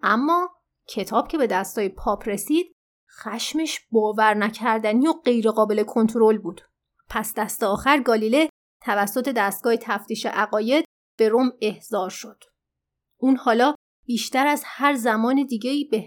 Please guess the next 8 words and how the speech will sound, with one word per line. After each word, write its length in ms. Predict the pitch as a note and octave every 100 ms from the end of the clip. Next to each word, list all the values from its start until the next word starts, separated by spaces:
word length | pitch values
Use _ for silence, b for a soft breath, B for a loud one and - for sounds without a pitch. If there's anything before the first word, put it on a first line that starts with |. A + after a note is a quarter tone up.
| -
حمایت 480 | A#3 G#3 A3 B3 C#4+
مدیچی 500 | A#3+ G3+ G3 - A3+
احتیاج 500 | F#3 - F#3+ F#3 -
داشت. 340 | F3 - - _ _ _ _ _ -
گرندوک 520 | A3 G3+ G3+ A#3+ C#4
مدیچی 600 | C4+ A3+ G3+ - C#4 D4 _ _ -
توی 200 | D4+ D#4+
نامه‌های 600 | C#4+ A#3 A3 C#4+ D#4+